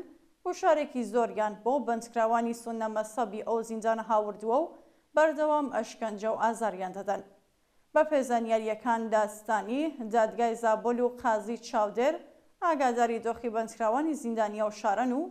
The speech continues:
زۆر جار خۆنیشیان، ئە، خۆیشیان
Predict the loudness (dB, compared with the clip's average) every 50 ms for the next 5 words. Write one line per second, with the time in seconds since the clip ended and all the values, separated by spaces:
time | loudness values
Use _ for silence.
0 | -10 -14 -14 -10 -4 0 2 2 2 0 0 0 0 0 0 -4 -10 -18 -14 -8
1 | -6 -4 -4 -4 -6 -8 -10 -6 -4 -4 -2 -4 -4 -8 -12 -20 -20 _ _ _
2 | _ -6 -2 -2 0 0 -2 -2 -2 0 2 2 2 0 -6 -8 -6 -6 -6 -6